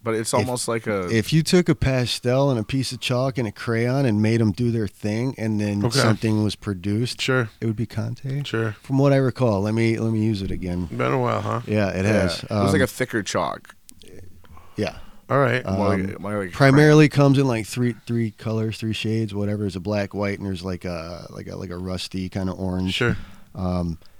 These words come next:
Speaker 2: i-, if you get good at it, and even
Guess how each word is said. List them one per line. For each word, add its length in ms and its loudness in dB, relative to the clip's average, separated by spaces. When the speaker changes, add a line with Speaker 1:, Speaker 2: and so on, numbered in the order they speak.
Speaker 2:
i-, 200 -20
if 240 -10
you 200 0
get 280 0
good 240 0
at 200 -2
it, 180 -8
and 380 -4
even 540 -4